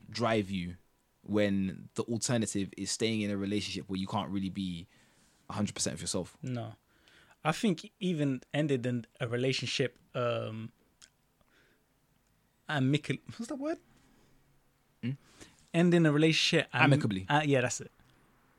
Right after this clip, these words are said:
Speaker 2: I think that's saving it.
Speaker 1: I think so too.
Speaker 2: Like, that's, to some extent, that's saving a relationship.
Speaker 1: I think so too. And I think the
Speaker 2: If you
Speaker 1: problem
Speaker 2: can do it like that.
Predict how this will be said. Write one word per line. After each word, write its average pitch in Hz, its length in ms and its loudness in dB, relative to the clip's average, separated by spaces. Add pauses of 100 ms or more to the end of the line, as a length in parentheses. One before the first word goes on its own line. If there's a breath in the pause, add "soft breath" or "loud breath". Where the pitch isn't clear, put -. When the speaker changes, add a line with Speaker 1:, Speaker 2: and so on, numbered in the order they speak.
(180)
Speaker 2:
I 127 120 2
think 156 260 0
that's - 680 0 (1600)
saving 147 560 6
it. - 80 -10 (920)
Speaker 1:
I 202 100 8
think 175 180 2
so 143 140 2
too. 127 260 2
Speaker 2:
Like, 123 140 0
that's, 147 400 -2
to 139 140 0
some 160 260 6
extent, 131 340 2
that's 135 180 -2
saving 131 380 4
a 117 60 2
relationship. 120 580 -4 (240)
Speaker 1:
I 147 60 2
think 160 180 2
so 131 120 2
too. 120 340 0
And 117 100 -2
I 120 40 0
think 160 200 0
the 123 60 0
Speaker 2:
If 120 40 -2
you 127 40 -2
Speaker 1:
problem 135 240 4
Speaker 2:
can - 60 2
do 143 160 6
it 123 100 2
like 120 200 2
that. 117 220 -4